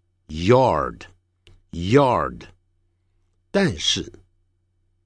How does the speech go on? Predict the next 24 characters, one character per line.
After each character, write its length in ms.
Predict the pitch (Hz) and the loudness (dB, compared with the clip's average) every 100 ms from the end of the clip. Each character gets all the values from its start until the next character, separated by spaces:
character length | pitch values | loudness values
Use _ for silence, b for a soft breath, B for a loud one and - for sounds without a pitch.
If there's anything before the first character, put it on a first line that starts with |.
| _ - | _ -14
好， 240 | 69 - | -8 -6
我 40 | |
们 120 | 71 71 | -4 -4
来 100 | 73 | -4
看 340 | 98 85 73 - | -2 -2 -4 -8
它 140 | 78 | -8
的 80 | 76 | -4
发 200 | 95 87 | -2 2
音， 240 | 90 90 - _ _ _ _ _ | 2 0 -6 _ _ _ _ _
耶， 440 | 76 73 78 87 73 _ _ _ - | -18 -16 -10 -8 -8 _ _ _ -4
哎， 320 | 117 120 117 | 0 2 0
yet，yet，yet。 3000 | 90 78 95 147 117 - - - _ _ - _ - 78 90 139 127 - - - _ _ _ _ _ - 78 87 135 - - - _ _ _ _ _ _ _ | -2 -6 0 0 0 -10 -20 -20 _ _ -20 _ -14 -10 2 2 2 -4 -20 -20 _ _ _ _ _ -16 -10 0 0 0 -8 -20 _ _ _ _ _ _ _
好， 360 | - 71 60 - _ _ _ _ _ _ | -10 -10 -10 -16 _ _ _ _ _ _
不 100 | 165 | 2
是 160 | 170 170 | 4 4
yet， 420 | 147 185 151 - - - - _ - | 4 4 4 0 -14 -18 -20 _ -4
叫 160 | 98 | 0
yet。 440 | 82 78 98 143 - - - - _ _ _ _ _ _ _ _ | 0 -2 2 2 2 -8 -18 -18 _ _ _ _ _ _ _ _
啊， 160 | 85 90 | 0 2
院 320 | 127 175 123 | 6 6 6
子 100 | 95 | 4
也 120 | 87 | 4
变 180 | 117 135 | 6 6
成 300 | 120 113 | 6 4